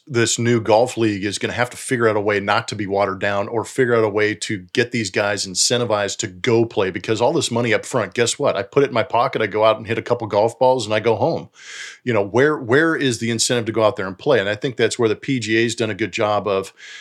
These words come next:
saying, and, and I think we all, we all understand the meritocracy of going out there and playing hard, working hard,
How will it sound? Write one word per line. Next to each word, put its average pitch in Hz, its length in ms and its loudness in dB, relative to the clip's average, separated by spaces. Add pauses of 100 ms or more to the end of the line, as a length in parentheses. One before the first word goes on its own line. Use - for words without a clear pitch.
saying, 107 560 0 (160)
and, 123 200 0
and 131 200 0
I 127 60 4
think 147 240 -2
we 120 80 4
all, 110 260 0 (160)
we 131 160 -2
all 127 180 2
understand 117 580 -2
the 101 60 -4
meritocracy 110 800 0
of 110 100 -2
going 110 280 -4
out 107 180 -4
there 110 340 -2
and 104 300 -6 (380)
playing 131 340 4
hard, 110 480 2
working 120 360 0
hard, 104 540 -2